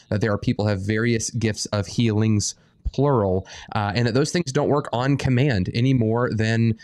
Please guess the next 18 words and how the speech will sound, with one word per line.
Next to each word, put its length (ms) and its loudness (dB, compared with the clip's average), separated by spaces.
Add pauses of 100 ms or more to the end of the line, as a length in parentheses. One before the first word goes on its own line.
(140)
uh, 280 0
the 160 -2
evangelists 680 0
can 240 0
save 340 0
souls 480 0
on 180 -2
command. 520 -2
There's 180 -4
a 60 -4
cooperative 800 -2 (140)
work 400 -2 (260)
with 480 -2
God 500 0 (260)
when 200 2
praying, 560 2 (220)
asking, 520 -2
preaching. 560 0